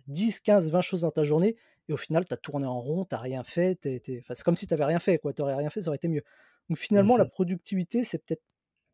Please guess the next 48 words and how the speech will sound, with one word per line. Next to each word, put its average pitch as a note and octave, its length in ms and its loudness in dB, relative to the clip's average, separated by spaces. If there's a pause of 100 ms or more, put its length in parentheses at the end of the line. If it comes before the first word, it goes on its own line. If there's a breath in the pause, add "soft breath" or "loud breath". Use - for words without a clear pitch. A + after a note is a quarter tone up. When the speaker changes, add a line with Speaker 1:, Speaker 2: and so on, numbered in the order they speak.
(320)
Speaker 1:
plus, A3 280 4
selon F3 320 0
moi, G3 220 4
ce - 160 -4
côté, F#3+ 440 0
hem, C#3 340 0 (1000)
ouais, E3+ 280 8
profiter - 340 -2
de D3+ 80 -2
la D#3 100 2
vie, G#3 220 0
en E3 60 -2
fait, - 240 -6
tu - 120 -16
vois ? D#3+ 120 0
Comment G3+ 300 4
tu F3+ 140 -2
fais A3+ 200 0
pour - 160 -8
profiter - 340 -4
de D#3+ 80 2
la D#3+ 100 4
vie F3+ 140 0
au E3 80 4
mieux ? C#3+ 220 -2 (1600)
Speaker 2:
Ok. C3 200 -6 (880)
C'est A#2+ 120 -6
intéressant. A#2 640 -4
C-, - 180 -20
c'est - 140 -14
pas C3+ 100 2
forcément C3 340 0
la A#2 120 2
réponse, C3 360 -4
heu, G#2+ 240 -6 (120)
qu'on B2+ 160 0
Speaker 1:
<laughs> B2 60 0
À F#3 60 4
Speaker 2:
entend E3+ 60 8
le F3 60 6
Speaker 1:
laquelle F#3+ 160 4
Speaker 2:
plus - 0 -
Speaker 1:
on F3 60 2
Speaker 2:
souvent, E3 220 4
donc D#3 160 4
Speaker 1:
s'attend, - 20 2
ouais. B2 80 0
Speaker 2:
c'est, A2 220 -8